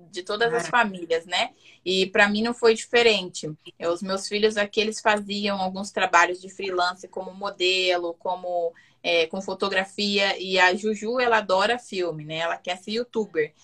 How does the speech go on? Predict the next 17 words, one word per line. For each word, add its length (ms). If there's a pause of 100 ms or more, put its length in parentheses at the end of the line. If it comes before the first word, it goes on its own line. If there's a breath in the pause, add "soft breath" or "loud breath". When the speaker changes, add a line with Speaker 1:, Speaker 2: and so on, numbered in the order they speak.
(280 soft breath)
Speaker 1:
Então, 380
eu 120
comecei 800
a 80
desvendar 720
esse 240
caminho 540
do 160
social 460
media, 520
de 320
começar 640
a 80
entender 420
como 200
funcionava 560
Instagram 760